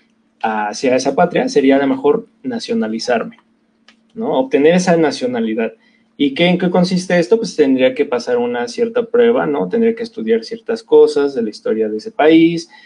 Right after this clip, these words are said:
este, aprender tal vez el idioma, ¿no? Y no simplemente a lo mejor, eh, obtener lo que es, este, por otros, otros medios, la nacionalidad, que sería como fácil.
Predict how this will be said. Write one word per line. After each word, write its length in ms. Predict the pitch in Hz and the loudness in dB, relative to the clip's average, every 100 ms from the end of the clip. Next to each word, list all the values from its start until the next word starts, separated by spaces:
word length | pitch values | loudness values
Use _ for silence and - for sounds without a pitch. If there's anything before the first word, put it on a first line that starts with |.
| _ - | _ -12
este, 800 | 113 - 117 110 107 107 107 117 | -12 -8 -4 -2 -2 -2 -2 -2
aprender 520 | 135 127 123 127 120 | -2 -2 -2 -2 -2
tal 160 | 120 | 0
vez 160 | 117 113 | 0 -2
el 120 | 110 | -4
idioma, 720 | 113 143 175 160 147 143 147 _ _ _ _ - | 0 2 4 2 2 0 -2 _ _ _ _ -8
¿no? 260 | 131 190 - | -4 -4 -4
Y 140 | 131 | -4
no 180 | 135 151 | 0 0
simplemente 680 | 151 160 165 160 160 151 170 | 0 0 2 2 2 2 2
a 60 | |
lo 100 | 135 | 2
mejor, 400 | 120 113 143 139 | -2 -4 0 0
eh, 240 | 131 127 120 | 0 0 -2
obtener 460 | 113 123 117 123 | -2 -4 -4 -2
lo 180 | 131 131 | -2 -4
que 220 | 135 123 | -4 -4
es, 140 | 123 - | -4 -8
este, 920 | 123 - 117 110 107 107 104 104 - _ | -16 -6 -2 0 0 0 -2 -4 -10 _
por 120 | 117 | 0
otros, 440 | 117 - - 160 - | 2 4 2 2 0
otros 340 | 135 135 147 139 | -4 2 2 4
medios, 580 | 170 143 160 214 - _ _ | 4 4 2 -2 -10 _ _
la 120 | 117 | -10
nacionalidad, 680 | 110 107 120 113 113 143 190 | -10 -10 -6 -4 0 0 -2
que 80 | - | -6
sería 240 | - 117 | -8 -6
como 260 | 117 117 101 | -4 -4 -4
fácil. 380 | - 117 - | -4 -6 -6